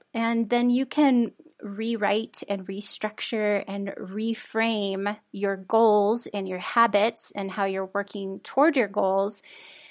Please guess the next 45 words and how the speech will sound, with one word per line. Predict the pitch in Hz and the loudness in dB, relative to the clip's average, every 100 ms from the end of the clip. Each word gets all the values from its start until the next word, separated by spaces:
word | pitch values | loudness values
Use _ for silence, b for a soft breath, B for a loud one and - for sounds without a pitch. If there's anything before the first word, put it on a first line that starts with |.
| B B | B B
um, | 220 208 208 | 0 0 2
until | 233 240 233 | 2 4 4
it | 226 - | 4 6
all | 202 214 | 4 4
feels | - 202 185 185 | 2 0 0 -2
aligned. | 190 190 196 - - - - | -4 -4 -6 -8 -12 -16 -2
And, | - 277 277 - | 6 8 6 4
and | 269 285 | 6 6
your | - 285 | 4 4
goal | 302 285 | 6 4
to, | - 339 | 2 2
like, | 415 427 | 2 2
really, | 415 415 | 2 2
like, | 349 330 | 0 4
maybe | 285 285 359 | 4 4 2
even | 320 277 285 | 2 2 4
the | 254 | 4
goals | 214 208 240 | 2 2 0
themselves, | 214 208 277 302 - | -2 -2 2 2 2
like, | - - | -4 0
"Oh | 320 | 4
yeah, | 370 403 | 6 6
I | 302 | 6
don't | 311 302 | 4 2
know | 247 277 | 2 2
if | 277 | 2
I | 254 | -2
really | 220 208 240 233 - 196 | -4 -4 -2 -4 -8 -6
do | 233 359 | 0 0
feel | - 214 | 4 2
that | 190 - | 2 -2
excited | - - - 202 | -4 -4 -4 -4
about | - - - | -4 -2 0
that." | 196 - - | 0 0 -4
And | 220 214 | -4 0
then, | 202 - | -2 2
but | 226 196 | 2 6
what | 240 | 8
I | 214 | 8
do | 208 220 403 | 6 6 4
feel | - 226 | 4 2
excited | 220 - 202 190 | 2 0 0 0
about | 208 214 - | 2 2 2
is | 196 | -4
this | 196 202 | -6 -8